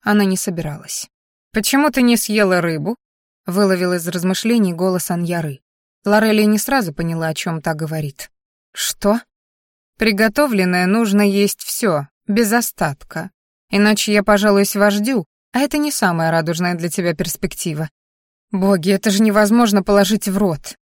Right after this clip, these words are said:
Я не привыкла к сырой рыбе. Неужели ее нельзя пожарить или отварить?» «Можно, но не для тебя.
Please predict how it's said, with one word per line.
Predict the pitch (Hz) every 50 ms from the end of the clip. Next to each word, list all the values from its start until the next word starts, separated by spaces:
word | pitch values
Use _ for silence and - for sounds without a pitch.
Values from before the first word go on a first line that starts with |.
| _ _ _ _
Я | - 202 - 247 240
не | 233 233
привыкла | 202 - 226 208 220 285 - 254 214
к | 185 -
сырой | - - 196 190 190 180
рыбе. | 175 175 165 147 143 151 - - _ _ _ _ -
Неужели | 208 226 240 233 233 294 277 254
ее | 220 214 226
нельзя | 233 220 214 208 196 202 247 240
пожарить | 202 196 196 190 208 262 254 196 170 151 - 190
или | 185 185
отварить?» | 190 185 - 208 214 208 180 156 143 - - - _ _ _ _ _ _ _ _ _ _ -
«Можно, | 240 214 170 160 156 143 160 180 196 226 233 _ _ _ _ _ _ _ -
но | 220 220 220 214
не | 214 220 240
для | 233 233 233
тебя. | 220 - - 190 160 147 151 147 135 139